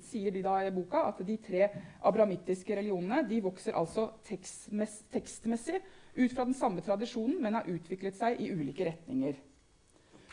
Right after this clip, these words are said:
Det kan vi jo diskutere om vi er enige i det, men det er i hvert fall en, en, en, et statement som kanskje liksom rydder litt opp i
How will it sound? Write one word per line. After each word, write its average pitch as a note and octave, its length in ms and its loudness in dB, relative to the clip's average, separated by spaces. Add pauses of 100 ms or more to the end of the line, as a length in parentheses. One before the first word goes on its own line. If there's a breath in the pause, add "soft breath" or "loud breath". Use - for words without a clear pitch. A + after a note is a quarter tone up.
(140)
Det - 40 -14
kan B3 120 0
vi G3 60 -2
jo F3+ 80 0
diskutere D#3+ 420 -2
om D#3+ 80 -2
vi E3+ 160 0
er E3+ 220 2
enige D#3 160 0
i - 20 2
det, C#4+ 140 8
men B3+ 100 2
det A#3 80 6
er A3+ 80 4
i A3 60 4
hvert F#3+ 100 -2
fall G#3 140 2
en, G#3 180 0
en, G#3 140 -2 (180)
en, F#3 380 -2 (140)
et F3+ 120 -12
statement B3 460 0
som D4+ 100 2
kanskje A3+ 320 0
liksom G#3+ 220 0
rydder F#3 260 2
litt F#3 160 2
opp - 240 -6
i F#3 60 4